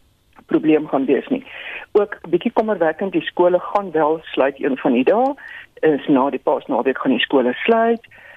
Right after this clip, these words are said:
Ehm, ek is nie presies seker wat die datum is nie, en dan beweeg ons dan in ons wintermaande in. Daar's alreeds 'n buite in die oggend in die lug, wat dan vir kinders wat dan vroeg in die oggend na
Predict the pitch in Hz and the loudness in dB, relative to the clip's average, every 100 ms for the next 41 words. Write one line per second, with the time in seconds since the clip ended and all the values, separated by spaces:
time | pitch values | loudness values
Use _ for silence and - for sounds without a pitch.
0 | - - 151 143 139 147 139 135 - - | -18 -4 -2 -2 0 0 0 -6 -4 -2
1 | 143 143 139 131 131 156 165 - 196 175 | 0 2 0 -2 -2 0 0 0 -2 -2
2 | - 180 175 156 147 151 170 151 139 143 | 0 0 2 0 0 0 0 2 0 0
3 | 151 139 139 131 151 139 135 - - _ | -2 0 0 0 0 2 2 -2 -14 _
4 | _ - 127 143 143 151 127 127 120 208 | _ -12 -2 0 0 0 0 0 0 2
5 | 185 151 143 - 147 151 151 135 131 139 | 2 0 -2 -6 0 0 2 -2 -2 -4
6 | 143 151 135 151 - 139 - _ _ _ | -4 -4 -2 -2 0 -4 -6 _ _ _
7 | - _ - 156 151 175 226 233 - 139 | -20 _ -6 0 2 4 2 -2 -10 -4
8 | 139 151 147 143 143 143 139 147 - 165 | -2 -2 -2 -2 0 0 -4 -6 -2 0
9 | 151 - 143 143 135 131 165 - 143 - | 2 0 0 -2 -4 -4 -4 0 0 2
10 | - 143 151 117 | 0 -2 -2 -2